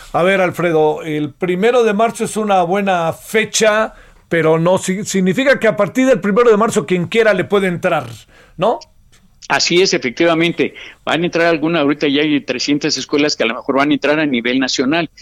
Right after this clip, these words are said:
Speaker 2: pero se van a ir sumando otras, otras a lo mejor se van a ir retirando.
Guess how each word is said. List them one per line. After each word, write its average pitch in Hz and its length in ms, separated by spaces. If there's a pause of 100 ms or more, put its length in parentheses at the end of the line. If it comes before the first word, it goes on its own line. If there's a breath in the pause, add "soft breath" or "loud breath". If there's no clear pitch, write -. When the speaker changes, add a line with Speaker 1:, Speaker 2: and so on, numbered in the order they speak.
(180 loud breath)
Speaker 2:
pero 127 140
se 160 100
van 165 200
a 170 100
ir 170 80
sumando 151 540
otras, 165 440
otras 147 300
a 131 60
lo 120 100
mejor 127 260
se 135 120
van 131 180
a 135 60
ir 135 100
retirando. 135 640